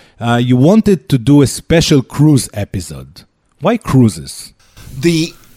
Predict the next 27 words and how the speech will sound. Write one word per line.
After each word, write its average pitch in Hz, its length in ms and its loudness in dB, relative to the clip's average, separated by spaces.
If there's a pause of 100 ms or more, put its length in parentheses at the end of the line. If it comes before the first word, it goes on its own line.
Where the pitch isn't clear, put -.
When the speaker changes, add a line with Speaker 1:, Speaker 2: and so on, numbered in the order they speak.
Speaker 2:
industry 180 880 0 (160)
is 165 280 2 (120)
of 135 240 0 (100)
such - 680 -4
tremendous 151 960 -2
interest 151 640 -4
to - 180 -2
our 127 280 0
listeners 131 760 -2
and 123 440 -2
the 123 100 0
readers 135 400 0
when 120 160 -2
we 123 100 -2
write 123 260 0
our 127 140 0
articles 127 420 -6
in 120 60 -6
the 117 80 -6
Post 120 320 -6
as 127 220 -12
well, 143 320 -2 (340)
that 143 360 -2 (260)
we 170 160 2
would 160 160 0
be 143 80 -4
foolish 170 760 0